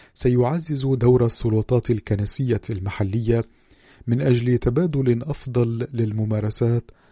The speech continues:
والتحقق من اتخاذ التدابير المناسبة." أضاف فرانسيس في هذا السياق يقول: "أعلم أن خدمتكم للكنائس المحلية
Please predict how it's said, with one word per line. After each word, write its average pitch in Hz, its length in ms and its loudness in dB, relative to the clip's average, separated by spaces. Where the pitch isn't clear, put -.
والتحقق - 840 0
من 113 180 0
اتخاذ 113 560 0
التدابير 107 640 0
المناسبة." 101 600 -4
أضاف 165 320 2
فرانسيس 143 720 0
في 107 140 0
هذا 117 160 2
السياق 117 540 0
يقول: 117 460 2
"أعلم 147 340 2
أن 123 260 0
خدمتكم 117 960 0
للكنائس 113 680 -2
المحلية 110 680 0